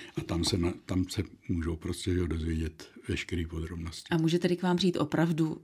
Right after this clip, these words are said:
Speaker 2: úplný začátečník? Víte co, jako že budete se s ním třeba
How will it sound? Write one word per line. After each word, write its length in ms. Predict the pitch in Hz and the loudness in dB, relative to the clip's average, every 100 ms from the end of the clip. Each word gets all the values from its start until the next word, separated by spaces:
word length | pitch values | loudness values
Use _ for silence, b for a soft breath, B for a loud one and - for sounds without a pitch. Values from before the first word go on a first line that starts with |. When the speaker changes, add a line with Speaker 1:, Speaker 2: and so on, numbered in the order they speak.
| _ - | _ -8
Speaker 2:
úplný 380 | 170 - 156 156 | -4 4 4 6
začátečník? 880 | 151 147 175 202 220 - 196 180 180 | 2 4 4 4 0 0 2 2 0
Víte 200 | 175 214 | -2 0
co, 120 | 202 | 4
jako 200 | 175 175 | 4 4
že 100 | 170 | 0
budete 380 | 160 170 160 175 | 4 2 4 2
se 160 | - 170 | 4 4
s 100 | 190 | 8
ním 240 | 175 175 175 | 8 6 4
třeba 440 | - 170 165 156 | 0 4 4 4